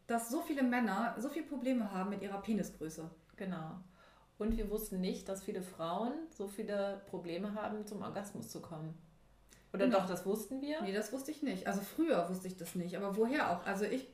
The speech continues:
Speaker 1: bin ja älter als du, also ich komme nicht, also eine andere Generation, das auch, aber vor allem bin ich anders,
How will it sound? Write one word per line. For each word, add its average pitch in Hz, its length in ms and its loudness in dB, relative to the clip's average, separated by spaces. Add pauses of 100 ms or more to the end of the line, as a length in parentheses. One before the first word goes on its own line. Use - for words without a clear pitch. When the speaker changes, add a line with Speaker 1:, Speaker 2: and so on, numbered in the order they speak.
(200)
Speaker 1:
bin 240 200 2
ja 226 300 2
älter 214 280 0
als 175 240 0
du, 285 200 0
also 208 160 0
ich 208 120 -6
komme 220 440 2 (1040)
nicht, 262 280 2
also 202 160 2
eine 196 140 -2
andere 190 200 -2
Generation, 196 680 2
das 185 160 0
auch, 262 240 2
aber 220 180 2
vor 208 160 -4
allem 214 380 2
bin 214 120 2
ich 214 200 -2
anders, 208 360 2